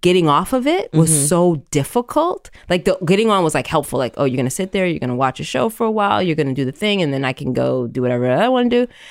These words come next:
Speaker 1: But then when it was time to go off, all hell broke loose in this way. And then
Speaker 2: <laughs>
Speaker 1: also, anytime, you know, they're quiet for a while around a screen, I, like, I gotta go inquire.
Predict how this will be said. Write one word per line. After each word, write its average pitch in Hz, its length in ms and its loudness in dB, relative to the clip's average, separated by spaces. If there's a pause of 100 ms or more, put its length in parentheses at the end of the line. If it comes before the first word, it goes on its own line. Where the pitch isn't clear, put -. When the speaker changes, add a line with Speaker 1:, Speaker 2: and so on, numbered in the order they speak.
(120)
Speaker 1:
But 151 140 0
then 170 120 2
when 185 60 2
it 175 40 2
was 165 100 0
time 165 200 -2
to 143 60 0
go 127 240 2
off, 202 460 0 (200)
all 147 180 2
hell 151 260 2
broke 175 320 0
loose 208 260 2
in - 140 -2
this 139 160 -2
way. 139 460 0 (200)
And 170 160 2
then 165 160 0
Speaker 2:
<laughs> - 20 -6
Speaker 1:
also, 180 600 2 (240)
anytime, 185 920 0 (220)
you 180 100 2
know, 156 180 4
they're 156 280 2
quiet 202 540 -2
for 160 280 0
a 151 80 2
while 147 360 0
around 143 320 0
a 139 40 -4
screen, 202 640 0
I, 147 100 -2
like, 156 160 0
I 147 80 2
gotta 175 160 0
go 160 140 2
inquire. 160 600 0